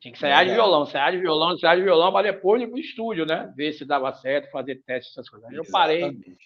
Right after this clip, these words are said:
Speaker 1: noventa e oito, eu me afastei de tudo. Tudo. Tudo, tudo, tudo que cheirava heavy metal do Brasil, eu me afastei. Não deixei de ouvir doom metal,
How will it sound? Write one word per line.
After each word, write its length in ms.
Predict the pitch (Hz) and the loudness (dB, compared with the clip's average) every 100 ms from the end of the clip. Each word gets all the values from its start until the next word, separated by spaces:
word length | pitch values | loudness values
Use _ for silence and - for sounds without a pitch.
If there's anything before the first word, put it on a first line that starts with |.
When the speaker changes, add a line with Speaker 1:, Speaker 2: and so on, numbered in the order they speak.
| - - - | -20 -18 -4
Speaker 1:
noventa 420 | 175 156 214 214 | -2 -2 -2 2
e 80 | 196 | 2
oito, 560 | 160 160 208 208 147 - - _ _ | 2 2 0 -2 -8 -10 -20 _ _
eu 100 | 233 | -4
me 80 | 247 | 0
afastei 460 | 254 254 240 - 247 | 0 2 0 0 -4
de 160 | 320 | -4
tudo. 340 | - 294 - - _ _ _ _ _ _ _ _ _ _ _ _ _ | -8 -8 -10 -20 _ _ _ _ _ _ _ _ _ _ _ _ _
Tudo. 500 | 254 277 262 - - _ _ _ _ _ _ _ _ _ _ _ | 4 4 2 -12 -18 _ _ _ _ _ _ _ _ _ _ _
Tudo, 260 | 247 247 - | -8 -8 0
tudo, 280 | 349 381 | 0 2
tudo 240 | - 320 359 | -2 -2 -2
que 120 | 311 | -4
cheirava 440 | - 208 214 208 | -2 4 4 4
heavy 240 | 196 196 180 | 2 0 0
metal 420 | 156 160 160 139 | -2 -4 -4 -8
do 80 | 147 | -6
Brasil, 440 | 156 147 131 151 | -2 -2 -2 -6
eu 40 | 170 | -6
me 80 | |
afastei. 420 | 170 156 156 - - _ _ _ _ _ _ | -8 -8 -10 -12 -20 _ _ _ _ _ _
Não 120 | 156 | -4
deixei 340 | 185 170 185 170 | -2 0 -2 -2
de 80 | |
ouvir 440 | 165 143 131 170 135 | -4 -4 -8 -12 -14
doom 260 | 131 151 156 | -10 -8 -6
metal, 460 | 135 160 127 123 | -8 -10 -12 -20